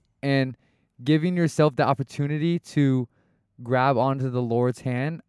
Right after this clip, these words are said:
I think, I mean, maybe I, like, maybe this is a wrong statement, but I think grabbing onto the Lord's hand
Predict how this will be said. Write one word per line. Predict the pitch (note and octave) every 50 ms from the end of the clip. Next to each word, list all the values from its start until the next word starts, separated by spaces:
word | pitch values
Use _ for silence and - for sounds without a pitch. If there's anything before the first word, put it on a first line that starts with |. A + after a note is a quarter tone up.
| _ _ _ -
I | C3 B2+
think, | A#2+ - D#3 D3+ - _ - _ _ _ _ _ _ _ _ _ -
I | - C3 C#3
mean, | C3+ C3 B2+
maybe | C3+ D3 E3 D#3+ D#3+ D3
I, | C3+ B2+ A2+ F2+
like, | - - B2+ A#2
maybe | A2+ C#3 D3 D3+
this | D3+ B2 C3+
is | B2
a | B2
wrong | B2 B2 A#2+ A#2+ A2+
statement, | - - D#3+ F3 F#3 F3+ D3 A#2+
but | C3 A#2+
I | A2+
think | B2+ - D#3+ D3+
grabbing | B2 C3 C3 C#3 C#3+
onto | D3 C#3 C3 B2
the | A#2+
Lord's | A#2+ B2 B2 A#2 -
hand | - C#3 C#3+ C#3 B2 A#2